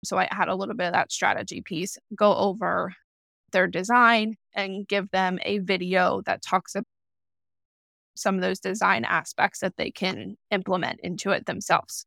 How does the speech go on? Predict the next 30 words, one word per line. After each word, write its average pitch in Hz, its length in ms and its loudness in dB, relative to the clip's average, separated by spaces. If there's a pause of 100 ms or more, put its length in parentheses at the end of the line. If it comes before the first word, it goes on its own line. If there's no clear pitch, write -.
And 214 140 0
then 202 140 0
they 196 100 0
also 196 400 2
get 190 280 2
seven-day 190 720 0
support - 640 0 (400)
on 196 340 2
Voxer 190 520 0
from 190 180 -2
me. 190 260 -6
So 190 140 -8
that 202 180 2
way, 196 260 0 (400)
obviously, 202 380 4
I - 20 -4
don't 196 160 -2
have 190 140 -8
to 202 80 -2
rush 190 260 -2
into 202 320 2
it 196 220 2
that 196 260 4
day 196 280 4
that 180 140 0
I 190 60 -2
give 190 240 -8
them 185 180 -4
the 180 80 -8
video, 180 640 -2